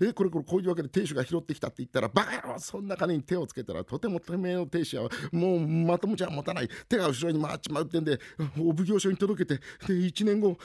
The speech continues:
落とし主が現れないってんで、お酒は弟子になって。奉行所か。奉行所は探さなかったな。えー、そうか。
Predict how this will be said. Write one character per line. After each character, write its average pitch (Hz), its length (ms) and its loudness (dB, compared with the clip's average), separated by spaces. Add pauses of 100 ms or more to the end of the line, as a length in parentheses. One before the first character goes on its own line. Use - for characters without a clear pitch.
(120)
落 190 120 4
と 196 120 0
し 208 100 0
主 208 200 0
が 165 120 0
現 175 200 2
れ 185 40 0
な 180 120 0
い - 40 0
っ - 20 -12
て 160 120 -2
ん 165 40 -2
で、 165 60 0
お 160 80 -2
酒 160 240 -4
は 143 60 -2
弟 135 120 -8
子 - 140 -8
に 165 80 -8
な 131 80 -4
っ - 40 -8
て。 - 200 -20 (1160)
奉 131 320 2
行 151 720 -8
所 - 600 -8 (120)
か。 - 640 -10 (580)
奉 131 260 -4
行 - 420 -10
所 175 220 -8
は - 180 -8
探 143 360 -6
さ - 160 -8
な - 120 -10
か - 120 -10
っ - 60 -14 (160)
た 69 140 -8
な。 71 100 -8 (720)
え 131 560 -10
ー、 123 100 -6
そ 127 60 -6
う 120 40 -10
か。 - 120 -12